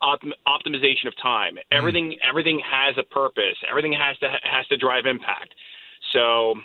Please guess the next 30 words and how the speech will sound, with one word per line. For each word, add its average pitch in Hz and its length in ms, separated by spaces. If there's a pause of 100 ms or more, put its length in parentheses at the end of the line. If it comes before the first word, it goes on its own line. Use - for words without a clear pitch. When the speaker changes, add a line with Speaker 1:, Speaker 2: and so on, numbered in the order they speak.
(160)
Speaker 1:
you 131 140
know, 110 100
I 117 140
spent, 139 320 (880)
you 123 100
know, 123 140
six 160 180
years 160 200
active 143 280
time 151 140
in 147 60
the 139 60
military, 170 600 (220)
going 139 300
out. 143 340
Uh, - 40
I, 127 320 (180)
I 139 80
went 160 180
in 175 100
as 160 180
a 143 100
nuclear 185 480
technician, 170 720 (520)
um, 127 680
and 139 360
came 156 220
out 165 300 (240)
tracking, 143 560
uh, 131 300